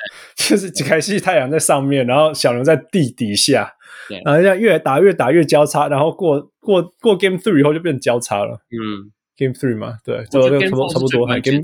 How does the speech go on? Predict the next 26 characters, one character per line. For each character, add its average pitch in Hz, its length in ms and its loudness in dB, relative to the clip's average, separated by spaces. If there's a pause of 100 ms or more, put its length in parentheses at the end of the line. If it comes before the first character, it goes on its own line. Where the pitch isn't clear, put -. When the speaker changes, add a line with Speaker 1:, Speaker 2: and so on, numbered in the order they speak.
Speaker 1:
Game，Game 170 180 0
three，Game 190 380 0
four，Game 170 600 0
four，Game 160 480 0
four，Game - 0 -
four，Game 151 440 -2
four 135 220 0
黄 120 180 -2
金 123 120 -2
交 110 180 2
叉， 120 320 -4
然 127 100 0
后 143 80 4
就 151 140 0
鬼 131 160 -2
也 127 60 0
变 127 260 0
鬼 135 160 -12
了。 139 80 -18 (340)
Speaker 2:
嗯。 101 60 -18 (440)
Speaker 1:
Yeah。 - 260 -6 (840)
那 156 840 2 (720)
我， 151 200 4
我 165 100 2
先 208 160 2
问 233 160 2